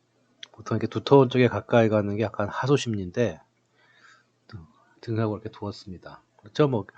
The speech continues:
영점삼 집 마이너스니까 큰, 음, 크게 뭐, 뭐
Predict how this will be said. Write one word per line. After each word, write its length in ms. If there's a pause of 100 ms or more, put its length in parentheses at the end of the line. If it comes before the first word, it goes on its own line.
(640)
영점삼 580
집 120 (240)
마이너스니까 1000
큰, 440 (360)
음, 240 (720)
크게 180
뭐, 160 (160)
뭐 140